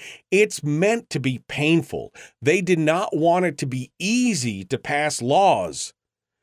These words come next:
uh, and to enforce laws on the, the,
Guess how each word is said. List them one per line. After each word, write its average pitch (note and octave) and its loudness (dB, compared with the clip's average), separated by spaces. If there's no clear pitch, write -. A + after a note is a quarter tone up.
uh, B2+ 0
and C#3+ 2
to C3+ 0
enforce E3 0
laws C#3+ 2
on B2+ 0
the, B2+ -2
the, A#2 -4